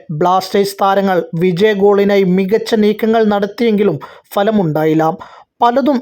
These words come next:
നിർഭാഗ്യം കൊണ്ട് മാത്രമാണ് വലയിലേക്ക് കയറാതിരുന്നത്. പന്തടക്കത്തിലും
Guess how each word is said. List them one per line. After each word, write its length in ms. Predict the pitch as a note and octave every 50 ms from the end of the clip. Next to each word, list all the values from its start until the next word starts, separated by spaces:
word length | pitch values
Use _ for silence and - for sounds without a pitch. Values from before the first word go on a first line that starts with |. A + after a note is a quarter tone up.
| - A3
നിർഭാഗ്യം 600 | G3+ G#3+ A3+ A3+ A3+ G#3+ C4+ C#4 C4+ B3+ C#4 C4 B3+
കൊണ്ട് 160 | B3+ A#3 A3+ A#3 G#3+ G3+
മാത്രമാണ് 640 | G3 G3+ A3 G#3+ - - C4 B3 A3 G#3+ G3+ F#3+ D#3 - - - D#3+ E3
വലയിലേക്ക് 540 | F3+ F#3+ G3+ A3 A3+ A3 G#3 G#3 G#3 - F#3 - -
കയറാതിരുന്നത്. 960 | F3 F3+ F#3 G3 G#3+ G#3+ G#3+ G#3+ G3+ F3+ F#3 D#3+ D#3 D3 D3 D3+ D3+ D#3 D#3 D#3+ E3+ D#3+ - - - - _ _ _
പന്തടക്കത്തിലും 840 | F3 E3+ E3 F3+ F#3 G3 F#3+ F#3+ G3 - G3+ F#3+ - G3 F3+ F#3+